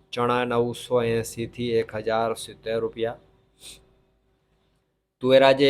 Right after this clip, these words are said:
એક હજારથી તેરસો દસ. મગ તેરસોથી પંદરસો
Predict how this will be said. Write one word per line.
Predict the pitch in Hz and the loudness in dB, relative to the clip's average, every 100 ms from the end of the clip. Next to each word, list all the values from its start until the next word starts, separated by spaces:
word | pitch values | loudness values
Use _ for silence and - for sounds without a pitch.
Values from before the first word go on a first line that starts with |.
| 139 | 4
એક | 135 | 2
હજારથી | 135 143 139 131 135 | 4 6 6 2 -6
તેરસો | 135 127 127 127 - 127 127 | -4 0 0 0 -4 -4 -4
દસ. | 101 113 147 - _ _ _ _ _ _ _ - | -4 -6 -6 -14 _ _ _ _ _ _ _ -2
મગ | 117 127 123 | 0 0 2
તેરસોથી | 135 135 - 135 - 139 | 2 2 0 -4 -2 -4
પંદરસો | 139 123 127 123 127 123 127 | 0 -2 0 0 0 -2 -4